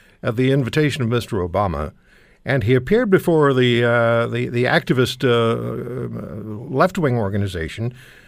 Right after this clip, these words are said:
that was headed by John Podesta, who was the campaign chairman for Hillary Clinton. And Mister Trudeau sat in a Q and A seg-, session with this group of internationalists, of globalists,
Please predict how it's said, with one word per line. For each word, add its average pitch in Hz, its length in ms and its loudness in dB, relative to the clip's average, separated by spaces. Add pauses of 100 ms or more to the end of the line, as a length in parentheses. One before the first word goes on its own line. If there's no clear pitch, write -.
(160)
that 110 100 -6
was 113 140 -2
headed 170 220 2
by 139 140 6
John 156 340 4
Podesta, 127 640 2
who 127 140 -2
was 120 220 -2
the 117 100 -4 (200)
campaign 156 440 2
chairman 90 380 -2
for 95 120 -6
Hillary 107 300 -4
Clinton. 113 440 -8 (640)
And 127 240 0
Mister 202 200 0
Trudeau 160 360 4
sat 165 400 2
in 139 320 -2
a 127 240 2
Q 202 320 0
and 147 80 2
A 233 140 0
seg-, 110 680 -6
session 147 500 -2 (300)
with 156 340 4
this 170 200 2
group 135 440 -2
of 139 100 0
internationalists, 143 840 0
of 123 80 -4
globalists, 127 600 -2